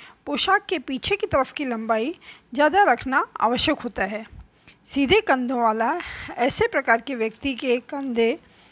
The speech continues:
करीब करीब सीधे होते हैं। पोशाक काटते समय कंधा उतार कम करना पड़ता है,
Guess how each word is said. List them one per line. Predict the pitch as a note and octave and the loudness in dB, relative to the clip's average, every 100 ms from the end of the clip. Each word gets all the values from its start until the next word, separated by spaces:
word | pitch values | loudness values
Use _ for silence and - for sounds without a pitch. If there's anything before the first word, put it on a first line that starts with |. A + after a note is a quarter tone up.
| _ - _ | _ -20 _
करीब | E4+ G#4 G#4+ | -2 0 2
करीब | C4+ C#4 E4 - | 0 0 -4 -8
सीधे | - D4 C#4+ | -6 -2 2
होते | D4 A3+ A#3 | 2 0 -8
हैं। | G#3+ G#3 - _ - _ _ | -12 -14 -20 _ -20 _ _
पोशाक | A3+ - C4 B3+ | -6 2 2 2
काटते | B3 A#3+ C#4+ | 0 0 -2
समय | C#4 C#4+ D4+ - - | -6 -4 -6 -8 -4
कंधा | A#3+ B3 C4 F4 | -2 0 4 4
उतार | B3 - A3+ A3+ - - | 4 4 4 4 -2 -2
कम | D4 F#4 E4 | -2 0 -4
करना | - A3+ B3+ A#3 | 0 0 2 -2
पड़ता | A#3 G#3 A3 | -2 -4 -6
है, | A3+ A#3+ | -6 -8